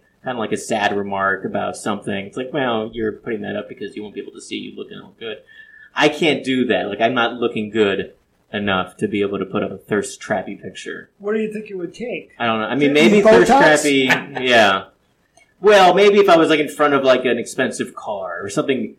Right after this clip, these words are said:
Speaker 1: that makes it, makes it look like I'm successful, that'd be kind of thirst trappy. Like,
Speaker 2: What about
Speaker 1: if you did
Speaker 2: swimming? I've been starting to swim now.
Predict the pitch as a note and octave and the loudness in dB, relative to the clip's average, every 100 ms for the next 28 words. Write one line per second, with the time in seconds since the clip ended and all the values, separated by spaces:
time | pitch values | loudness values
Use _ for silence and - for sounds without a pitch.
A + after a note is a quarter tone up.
0 | _ A#2+ B2 A#2+ B2 A2 B2 B2+ B2 A2+ | _ -6 -4 -4 -6 -6 -2 -2 -2 -4
1 | A2 A2 G#2 G#2+ G2 G#2 - - G3 - | -4 -4 -6 -6 -8 -12 -6 -4 -4 -6
2 | F#3+ A3+ B3+ A3 G3 - G3 F#3+ G#3+ F#3 | -8 -6 -6 -6 -10 -10 -14 -12 -10 -12
3 | - A#3+ C#4+ D#4 - - D4 E4+ G3 D3 | -8 0 4 6 4 0 -2 -2 -4 -8
4 | _ - B3 C#4+ C#4+ - C4+ B3 A3+ G#3 | _ -2 0 0 -4 -2 0 0 -2 -6
5 | - C4 C#4 G3+ D3+ D#3+ | -6 -8 -8 -8 -10 -14